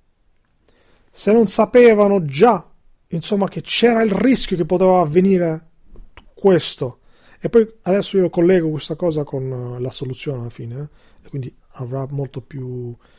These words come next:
mm, senso tutto questo. Quindi di-,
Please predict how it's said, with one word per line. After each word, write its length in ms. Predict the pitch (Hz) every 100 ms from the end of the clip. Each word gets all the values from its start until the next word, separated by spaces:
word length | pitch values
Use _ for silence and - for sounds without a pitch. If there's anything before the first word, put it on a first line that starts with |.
| _ _ _ _ _ 156
mm, 260 | 131 127 131
senso 500 | - 147 127 - 120
tutto 240 | 120 127
questo. 380 | 117 - - _ _ _ _ _ _ _ _ _
Quindi 340 | - 220 170 - - - -
di-, 300 | - 196 233